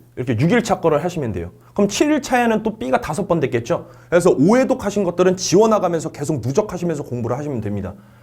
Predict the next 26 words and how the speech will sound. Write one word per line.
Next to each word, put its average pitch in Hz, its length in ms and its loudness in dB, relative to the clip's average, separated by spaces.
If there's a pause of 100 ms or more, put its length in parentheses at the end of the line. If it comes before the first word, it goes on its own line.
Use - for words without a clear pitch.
(280)
이 180 140 4
누적 190 360 2
암기법이 196 600 -2
왜, 175 320 2
왜 185 220 4
중요하냐? 131 600 -4 (1040)
보통 226 420 2
요렇게 220 320 0
공부하시죠. 147 680 -2 (520)
"어, 123 120 0
너 175 300 2 (200)
이 185 100 -2
책 254 320 -2
몇 151 180 0
번 220 140 2
봤어?" 156 280 -2
"아, 180 80 0
나 120 80 0
오 165 240 4
회독 196 240 -2
했어." 120 300 -6 (840)
물론 214 320 4
뭐 160 100 0
공부가 165 400 -2
됐겠죠. 135 600 -2
하지만 208 500 0